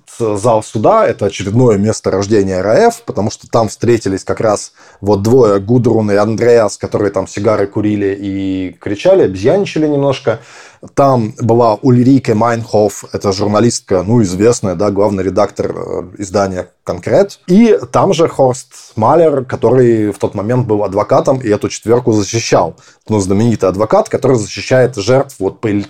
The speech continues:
полицейского произвола и в том числе вот этих вот ребят, которые подожгли универмаг.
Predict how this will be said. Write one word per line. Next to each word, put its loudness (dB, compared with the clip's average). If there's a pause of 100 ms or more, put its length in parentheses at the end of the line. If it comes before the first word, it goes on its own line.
(140)
полицейского 0
произвола 2 (260)
и 4
в 0
том 4
числе 2
вот 0
этих -2
вот -2
ребят, 2
которые 0
подожгли 0 (180)
универмаг. 0